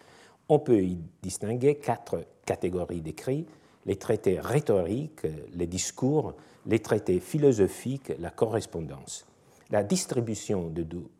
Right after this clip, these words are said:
des deux mots est alors très différente, très polarisée,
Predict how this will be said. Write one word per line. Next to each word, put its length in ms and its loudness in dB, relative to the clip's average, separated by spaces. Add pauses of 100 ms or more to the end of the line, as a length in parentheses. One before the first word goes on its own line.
(160)
des 220 -2
deux 320 6
mots 340 0 (340)
est 300 -4
alors 540 0 (100)
très 220 2
différente, 720 -4 (360)
très 200 0 (160)
polarisée, 720 4